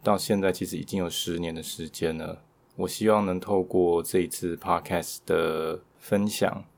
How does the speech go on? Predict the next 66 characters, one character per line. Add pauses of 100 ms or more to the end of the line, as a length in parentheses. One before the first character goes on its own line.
(260)
让
跟
我
有
类
似
或
者
有
跟
我
有
同
样
情
况
的
人，
你
能
够
有
一
些
启
发。 (120)
基
本
上
来
听
的
人
应
该
是
授
权
人
会
比
较
多
啦， (140)
但
是
如
果
你
是
一
般
人，
然
后
你
真
的
不
小
心
点 (140)
进
来
的
话，